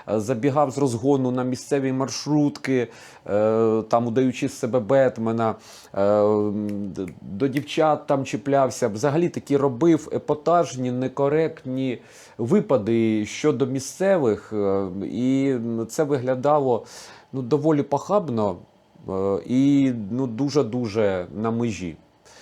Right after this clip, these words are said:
В результаті, е, він всіх дістав, його заарештували, його готують до депортації.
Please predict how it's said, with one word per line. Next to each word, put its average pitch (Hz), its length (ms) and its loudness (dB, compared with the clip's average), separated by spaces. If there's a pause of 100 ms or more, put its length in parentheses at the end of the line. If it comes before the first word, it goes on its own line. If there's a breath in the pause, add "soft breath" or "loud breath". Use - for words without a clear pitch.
(200 loud breath)
В 104 100 -4
результаті, 139 680 2 (260)
е, 104 200 2
він 139 440 0
всіх 110 560 -4
дістав, 120 540 -2 (600 soft breath)
його 135 460 0
заарештували, 123 840 -2
його 117 460 -4
готують 110 520 -4
до 107 120 -4
депортації. 117 960 -2